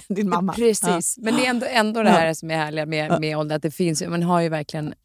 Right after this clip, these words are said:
Speaker 2: man jobbar över åldersgränserna, man har vänner över
Speaker 1: Ja.
Speaker 2: åldersgränserna. Och det tycker jag är lite, Linn Hegerdahl som är någonstans.
Speaker 1: Ja,
Speaker 2: Jag vet när jag var,
Speaker 1: underbara Linn.
Speaker 2: ja, hon är
Speaker 1: Ja.
Speaker 2: så härlig. Och när, efter det året jag hade varit med så åker
Speaker 1: Ja.
Speaker 2: vi ner,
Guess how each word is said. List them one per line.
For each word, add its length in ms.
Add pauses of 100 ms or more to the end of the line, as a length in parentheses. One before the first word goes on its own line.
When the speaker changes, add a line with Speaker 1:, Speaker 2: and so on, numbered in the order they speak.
Speaker 2:
man 160
jobbar 420
över 320
åldersgränserna, 680
man 160
har 120
vänner 440
över 220
Speaker 1:
Ja. 180
Speaker 2:
åldersgränserna. 600 (300)
Och 200
det 140
tycker 180
jag 60
är 40
lite, 180
Linn 240
Hegerdahl 440
som 200
är 120
någonstans. 340
Speaker 1:
Ja, 320
Speaker 2:
Jag 60
vet 140
när 100
jag 140
var, 80
Speaker 1:
underbara 260
Linn. 260
Speaker 2:
ja, 220
hon 100
är 40
Speaker 1:
Ja. 60
Speaker 2:
så 120
härlig. 280
Och 60
när, 260 (440)
efter 280
det 100
året 180
jag 100
hade 160
varit 200
med 260
så 160
åker 120
Speaker 1:
Ja. 60
Speaker 2:
vi 80
ner, 400